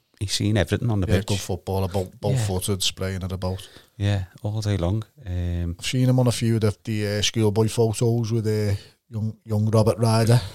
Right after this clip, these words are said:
Speaker 1: Yes.
Speaker 2: F-, Fowler when he was a youngster.
Speaker 1: Yes.
Speaker 2: And, uh, so, a-, any schoolboys for you, anything like that?
Speaker 1: Uh, I always went for schoolboy trials, as everyone did. You'd always go through, but I was tiny.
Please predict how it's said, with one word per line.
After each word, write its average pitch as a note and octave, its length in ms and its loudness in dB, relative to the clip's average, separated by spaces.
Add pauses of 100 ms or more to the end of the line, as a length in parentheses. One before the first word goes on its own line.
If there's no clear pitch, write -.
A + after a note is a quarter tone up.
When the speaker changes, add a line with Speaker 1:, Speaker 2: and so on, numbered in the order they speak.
(220)
Speaker 1:
Yes. F2+ 280 2
Speaker 2:
F-, - 220 -4
Fowler A2+ 380 4
when A#2 120 4
he A#2 60 4
was A2+ 120 2
a A#2+ 40 4
youngster. A2+ 500 2 (180)
Speaker 1:
Yes. F2+ 600 -4
Speaker 2:
And, G#2+ 200 0
uh, G#2 220 0
so, C3 180 0
a-, B2+ 220 2
any C3 200 2
schoolboys C3+ 500 4
for D3 100 -2
you, D3+ 220 2
anything D3 240 0
like C3+ 140 -2
that? D#3+ 200 0 (260)
Speaker 1:
Uh, C#3+ 340 6 (600)
I D3 100 2
always D#3+ 240 4
went B2+ 120 6
for - 100 -2
schoolboy A#2 460 4
trials, G#2+ 640 4 (280)
as G2 160 0
everyone F#2+ 360 2
did. F2+ 260 -2
You'd F#2+ 100 2
always F#2 260 2
go F#2 160 -4
through, F2+ 240 -4
but G2 120 -2
I A2 60 2
was A#2 160 0
tiny. D2+ 420 -4